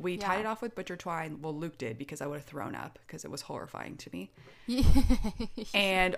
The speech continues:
Speaker 1: also, it's weird. Like, I know it doesn't hurt them.
Speaker 2: <sighs>
Speaker 1: Like, he didn't cry or anything. I know it doesn't hurt them, but still feels weird. It's like you're trying to put a freaking tourniquet on their belly button, which seems weird to me.
Speaker 2: Yeah.
Speaker 1: So Luke tied it off and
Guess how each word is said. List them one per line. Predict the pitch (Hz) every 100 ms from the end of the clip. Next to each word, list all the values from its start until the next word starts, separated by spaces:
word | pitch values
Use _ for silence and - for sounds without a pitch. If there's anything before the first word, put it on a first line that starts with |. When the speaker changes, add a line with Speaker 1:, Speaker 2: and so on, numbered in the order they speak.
| -
Speaker 1:
also, | 202 285
it's | 277 190
weird. | 190 285 254 175 156
Like, | 381 370 240
I | 220
know | 196
it | 254
doesn't | 285 285
hurt | - - - 202
them. | 214 254 240
Speaker 2:
<sighs> | 226
Speaker 1:
Like, | 170
he | 214
didn't | 208 -
cry | 180 180
or | 196
anything. | 165 151 135
I | 143
know | 143
it | 165
doesn't | 190 156
hurt | 104 98
them, | 104 -
but | 175
still | - 175 214 262
feels | - 190 185 175
weird. | 151 - -
It's | - 165
like | 156 -
you're | 151 147 147
trying | - 143 160
to |
put | 180 190
a | 185
freaking | - 165 151 143 139 139 - _ _ _ _ _ _ _
tourniquet | - 180 160 151 127 - -
on | 156 147
their | 143
belly | 139 151 131
button, | - - - - _ -
which | -
seems | 165 156 -
weird | 127 -
to |
me. | - - - - _ _ _ - _ -
Speaker 2:
Yeah. | 196 196 196 196 185
Speaker 1:
So | - 185 175
Luke | 160 185
tied | 214 208
it | 208
off | 175 170 170 -
and | 160 156 151 151 151 143